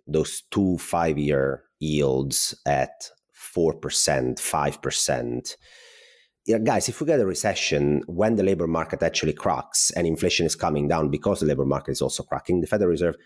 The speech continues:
will have no reason anymore to keep Fed funds rate at five percent, especially if some damage happens to the real estate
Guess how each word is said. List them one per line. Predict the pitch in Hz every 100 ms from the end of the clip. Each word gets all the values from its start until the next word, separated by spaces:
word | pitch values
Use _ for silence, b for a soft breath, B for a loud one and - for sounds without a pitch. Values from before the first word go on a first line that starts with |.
| b
will | 92
have | 90 - -
no | 110 113 135 113
reason | 104 113 98 90
anymore | 82 82 85 82 60 69 98
to | -
keep | - 95
Fed | - 92
funds | - 82 78
rate | 78 73
at | 71
five | 80 73
percent, | - - - - - _ _ -
especially | 92 - 123 120 90
if | -
some | 87 80
damage | 87 80
happens | 90 82 80 78
to | 85
the |
real | 78 87
estate | 71 - 65